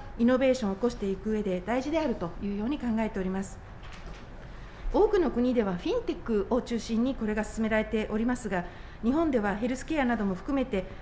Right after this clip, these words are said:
多くの業種に開かれている特徴がございまして、利用実績も増えております。えー、その中にはブロックチェーンを活用した将来を見据えたビジネスモデルを展開しようというようなものとか、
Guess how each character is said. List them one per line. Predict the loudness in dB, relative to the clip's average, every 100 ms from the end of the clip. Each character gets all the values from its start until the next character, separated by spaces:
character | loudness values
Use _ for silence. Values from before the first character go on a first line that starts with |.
| -14 -12 -12 0
多 | 0
く | 2
の | 2
業 | 2 2
種 | 2
に | 2
開 | 2 2
か | 2
れ | 2
て | 2
い | 0
る | 0
特 | -4
徴 | -2 0
が | 0
ご | 0
ざ | 0 2
い |
ま | 2
し | 0
て、 | -2 -4 -8 -2
利 | 0
用 | 2
実 | 0 -2 -4
績 | -2
も | -2
増 | 2
え | 2
て | 2
お | 0
り | 0
ま | -2
す。 | -4 -6 -8 -12 -12 -12 -12 -4
え | -2
ー、 |
そ | 2
の | 4
中 | 4 4
に | 2 2
は |
ブ | 4
ロ | 2
ッ |
ク | 2 -2
チ | 2
ェ | 4
ー |
ン | 4
を | 2
活 | -2 2
用 | 4 4
し |
た | 2 2
将 | 2 2
来 | 2 2
を |
見 | 2 0
据 | 0 -2
え |
た | 2 0 0 -8
ビ | -4 0
ジ |
ネ | 2
ス | 2
モ | 2
デ | 2
ル | 0
を |
展 | 0 0 2
開 | 2
し | 2
よ | 0
う |
と | 0
い | 0
う |
よ | 0 0
う |
な | 0
も | 0
の | 0
と | -2 -4
か、 | -4